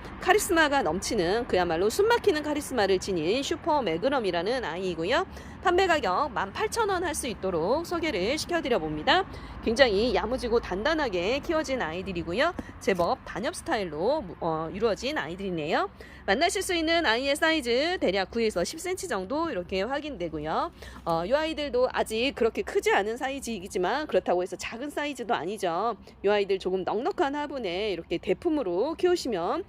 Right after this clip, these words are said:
그야말로 포스가, 어, 숨이 막히게 넘치는 그런 아이라고 보시면 될 것 같습니다.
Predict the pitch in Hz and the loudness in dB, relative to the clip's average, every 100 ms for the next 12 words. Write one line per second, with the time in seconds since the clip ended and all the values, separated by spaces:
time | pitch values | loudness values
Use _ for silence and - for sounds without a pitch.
0 | - - - 233 247 226 196 180 240 330 | -12 -18 4 6 8 4 0 2 0 0
1 | - 403 - 302 185 220 214 - - - | 2 2 2 -2 -2 -2 -6 -10 -20 -2
2 | 175 175 - 440 427 196 - 233 190 170 | 0 0 0 2 2 2 -2 0 2 2
3 | 294 226 185 - 214 170 226 320 202 175 | 0 -2 -6 -4 0 2 2 0 0 0
4 | 151 196 220 175 175 180 - 196 214 180 | -2 -2 -2 0 2 2 2 0 0 -2
5 | - 202 143 - 160 220 370 | 0 0 0 -4 -2 2 2